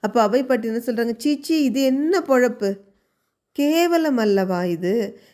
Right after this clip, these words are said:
இப்படி வயிற்றை வளர்ப்பதற்காக மானத்தை இழப்பதை விட உயிரை விட்டுடுறது ரொம்ப நல்லதுங்கிறாங்க." ஏன்னா, நீ உயிரை விடுறப்ப மானத்தோட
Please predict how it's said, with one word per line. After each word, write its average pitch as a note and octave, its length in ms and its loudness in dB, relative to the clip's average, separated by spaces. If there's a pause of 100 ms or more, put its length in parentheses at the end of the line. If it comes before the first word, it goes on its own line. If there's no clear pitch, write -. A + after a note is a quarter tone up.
இப்படி B3+ 400 0
வயிற்றை D4+ 760 0
வளர்ப்பதற்காக G3+ 1500 -2 (280)
மானத்தை A#3 1080 0
இழப்பதை G3+ 680 0
விட G#3 460 -2 (240)
உயிரை D#4 720 2
விட்டுடுறது B3 640 0 (140)
ரொம்ப A3+ 320 0
நல்லதுங்கிறாங்க." F#3+ 840 -2 (1600)
ஏன்னா, D4 240 2
நீ A#3+ 120 -2
உயிரை C#4+ 400 0
விடுறப்ப C4 400 -4 (140)
மானத்தோட C#4+ 840 -2